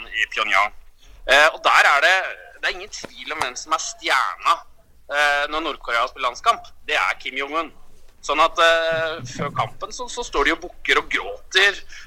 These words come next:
eh, og hyller han. Hele stadion hyller han. Eh, så jeg vil tro også som fotballtrener så, så, så skal du ikke, du kan ikke være hårsår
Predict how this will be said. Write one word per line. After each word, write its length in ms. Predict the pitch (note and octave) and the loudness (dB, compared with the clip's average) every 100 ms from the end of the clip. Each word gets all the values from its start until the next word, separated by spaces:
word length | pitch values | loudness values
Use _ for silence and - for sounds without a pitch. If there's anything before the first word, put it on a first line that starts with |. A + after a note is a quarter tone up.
| - | 0
eh, 400 | C#3 D3 D3+ D#3 | 4 4 4 0
og 200 | D3+ D#3+ | -4 -8
hyller 420 | - E3 G#2+ A2 C3+ | -8 -10 -8 -4 0
han. 160 | D3+ D#3+ | 0 -2
Hele 420 | F#3 D#3 A#2 D#3 | -4 -2 -2 -4
stadion 400 | - G#2 A#2 C#3 | -4 -4 -4 -6
hyller 360 | C#3 A#2 G#2+ A2+ | -4 -4 0 0
han. 180 | A2 - - - - - - | 0 -4 -16 -18 -16 -14 -10
Eh, 520 | - C3 D3 D3+ D#3 D#3 | 2 4 6 4 2 0
så 120 | E3+ | -2
jeg 60 | E3 | -4
vil 80 | |
tro 140 | F#3 F3+ | -4 -6
også 160 | D#3 F3+ | -6 -6
som 160 | F#3 F#3 | -8 -8
fotballtrener 760 | G3+ - A2+ A2+ A#2+ C3 D#3+ | -12 -10 -8 -4 0 2 2
så, 160 | F3 E3+ E3 - | 2 2 2 -2
så, 180 | - D#3+ D#3+ D#3 D#3 D#3 C#3+ | -6 -4 -2 -2 -2 -2 -4
så 160 | - E3 | -6 -10
skal 220 | - B2 | -4 -4
du 60 | C3+ | -2
ikke, 240 | - A3 G#3+ G3+ F#3+ F#3+ F3+ F3+ | 0 2 4 2 2 0 -2 -6
du 60 | E3+ | -6
kan 140 | D#3 | -6
ikke 140 | - G#3+ | 0 0
være 80 | |
hårsår 640 | B3+ G3 C3 - B2+ B2+ | 0 -4 -2 -2 2 4